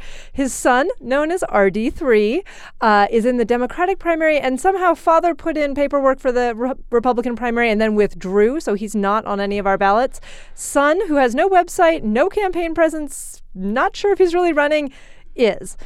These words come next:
So if you see Rocky De La Fuente on your Democratic primary ballot, he is a Democrat.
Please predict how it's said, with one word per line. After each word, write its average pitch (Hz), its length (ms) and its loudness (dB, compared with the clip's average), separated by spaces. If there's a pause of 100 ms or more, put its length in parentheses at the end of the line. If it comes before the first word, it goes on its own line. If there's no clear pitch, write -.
(140)
So 214 280 2
if 208 120 2
you 247 160 0
see 311 260 -2
Rocky 254 300 0
De 277 100 2
La 294 120 0
Fuente 269 260 0
on 226 240 2
your 247 140 0
Democratic 254 440 0
primary 254 360 0
ballot, 220 400 6 (600)
he 214 200 2
is 208 120 4
a 349 60 4
Democrat. 285 760 0